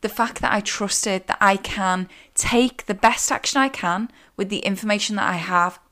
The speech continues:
currently and put something out there, that is something that I'm really proud of. And if you want to hear more on my reflection closer to that time in February where I launched Thrive Together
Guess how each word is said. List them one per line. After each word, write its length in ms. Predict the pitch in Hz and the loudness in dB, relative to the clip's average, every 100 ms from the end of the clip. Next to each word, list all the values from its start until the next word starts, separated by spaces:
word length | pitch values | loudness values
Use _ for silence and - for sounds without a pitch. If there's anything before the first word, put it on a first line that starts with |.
| - | -6
currently 640 | - 220 - 175 185 226 - - - - | 0 0 0 -2 -4 -6 -10 -20 -6 0
and 160 | 196 | 2
put 300 | - 233 220 | 2 -2 -2
something 340 | - 214 202 190 | -2 -4 -2 0
out 220 | 190 - | 0 0
there, 300 | 202 175 175 | 0 2 0
that 200 | - 196 220 | -2 0 -2
is 80 | |
something 480 | - - 202 - 208 | -2 -2 -4 -4 -4
that 100 | 220 | -2
I'm 400 | - 185 175 170 | -2 -4 -4 -4
really 300 | 170 165 165 | -4 -4 -6
proud 360 | 165 170 160 165 | -4 -4 -4 -4
of. 240 | 175 180 - - - - - - | -6 -6 -14 -20 -20 -20 -4 4
And 240 | 185 190 | 4 4
if 200 | 208 - | 0 -2
you 100 | 233 | 0
want 140 | 233 220 | 2 0
to 40 | |
hear 240 | 220 208 | 0 0
more 400 | 196 185 185 185 | 2 2 4 4
on 80 | - | 4
my 120 | 180 | 4
reflection 680 | 175 170 - 175 - 185 170 - - - _ - | 2 2 0 -2 0 -2 -2 -8 -20 -20 _ -6
closer 480 | - 208 202 - 208 | 4 6 6 4 -2
to 160 | 208 | 2
that 160 | 190 - | 2 2
time 380 | - 170 180 190 | 2 2 2 -2
in 100 | 180 | 0
February 560 | - 170 175 165 170 | 2 4 6 4 4
where 220 | 175 170 | 2 0
I 80 | 170 | 2
launched 320 | 170 208 226 | 4 4 4
Thrive 180 | - 180 | 2 2
Together 420 | - - 160 160 | 2 2 4 2